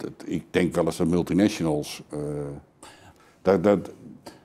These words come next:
als je, als je, als je kijkt naar de doelstelling van Be United, hè, een van de doelstellingen is dat wij naar een andere samenleving willen,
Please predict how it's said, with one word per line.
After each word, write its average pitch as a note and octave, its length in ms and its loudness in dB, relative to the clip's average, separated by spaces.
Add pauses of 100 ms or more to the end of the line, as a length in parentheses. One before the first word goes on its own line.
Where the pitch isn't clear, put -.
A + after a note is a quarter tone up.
(340)
als C#3 160 6
je, E3 100 6
als D#3+ 180 6
je, E3 180 6
als C3+ 120 2
je D3 60 2
kijkt E3 200 6
naar C#3+ 100 8
de A2+ 60 6
doelstelling D#3 500 6
van G2+ 100 4
Be G2+ 80 6
United, G2 480 6
hè, D#3 200 4
een E3 160 8
van A#2 100 4
de F#2+ 80 4
doelstellingen B2 580 4
is A2 160 4
dat G#2 160 2
wij G#2 240 6
naar F#2 180 2
een F#2 100 2
andere B2+ 320 4
samenleving C#3 680 4
willen, C#3+ 280 0